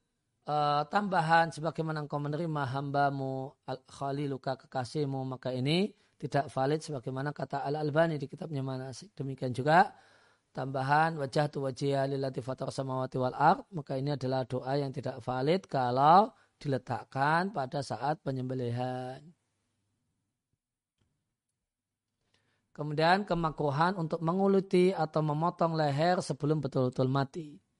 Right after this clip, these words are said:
Maka dimakruhkan untuk menguluti atau memotong leher sebelum nyawanya lepas, karena hal itu bertentangan dengan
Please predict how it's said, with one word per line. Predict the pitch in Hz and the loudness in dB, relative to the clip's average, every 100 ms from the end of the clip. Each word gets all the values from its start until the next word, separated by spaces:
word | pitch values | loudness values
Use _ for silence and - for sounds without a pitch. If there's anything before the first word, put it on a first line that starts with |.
| _ _ _ - | _ _ _ -16
Maka | 160 147 | -8 -6
dimakruhkan | 139 139 123 - 143 - 147 | -4 -4 -6 -6 -6 -4 -4
untuk | 139 147 139 | -4 -6 -4
menguluti | 135 147 185 - 180 | -2 0 0 2 2
atau | 185 151 139 | 2 0 -2
memotong | 135 127 - 131 | -2 -4 -4 2
leher | 147 165 185 196 | 4 4 4 2
sebelum | - 131 135 151 190 233 - _ _ _ - | -2 -2 4 6 6 4 -4 _ _ _ -6
nyawanya | 139 147 160 151 139 | 0 2 2 2 2
lepas, | 139 135 135 131 131 | 2 4 6 6 2
karena | 139 139 127 | -4 -2 0
hal | |
itu | 151 139 170 156 | 0 0 0 0
bertentangan | 139 131 135 131 127 135 160 139 | -2 -2 -6 -2 0 0 0 0
dengan | 131 151 175 | 0 2 0